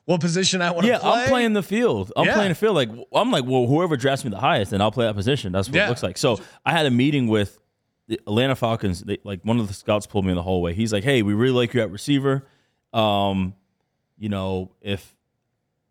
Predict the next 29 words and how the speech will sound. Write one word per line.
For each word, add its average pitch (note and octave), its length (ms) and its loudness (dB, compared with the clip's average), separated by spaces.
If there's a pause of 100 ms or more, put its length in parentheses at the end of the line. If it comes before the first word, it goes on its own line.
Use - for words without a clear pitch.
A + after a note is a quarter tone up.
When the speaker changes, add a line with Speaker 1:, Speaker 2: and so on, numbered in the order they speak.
(160)
Speaker 2:
if G#2+ 160 -6
you're C3+ 160 2
there, B2 440 2
pr-, - 200 -14
you'll A2+ 160 0
probably C3 300 2
be A#2+ 100 4
there, A2+ 320 2
you A2 140 -2
know, G#2+ 100 0
as G2+ 220 -2
a G2+ 80 0
free A#2 280 -2
agent, G2+ 360 0
and G2 80 -6
we'll G#2+ 100 2
get G#2+ 160 -2
you A2 60 0
as F2+ 100 -2
an F#2 80 -8
undrafted F#2+ 560 -2
free F#2+ 220 -6
agent." F#2 320 -4 (560)
And G#2 100 -6
I G2 60 0
looked C#3 260 -2
at G#2 80 -2
him, F#2 320 -10 (180)
Speaker 1:
<laughs> - 180 -20